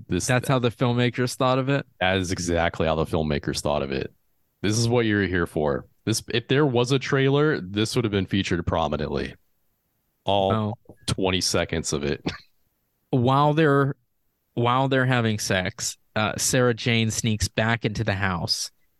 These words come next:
Speaker 2: and she takes off her hair scarf and uses it to strangle Junie.
Speaker 1: So,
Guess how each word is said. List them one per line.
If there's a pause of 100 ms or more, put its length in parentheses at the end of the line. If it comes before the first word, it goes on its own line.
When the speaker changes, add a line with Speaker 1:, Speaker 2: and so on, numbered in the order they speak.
(140)
Speaker 2:
and
she
takes
off
her
hair
scarf
and
uses
it
to
strangle
Junie. (580)
Speaker 1:
So,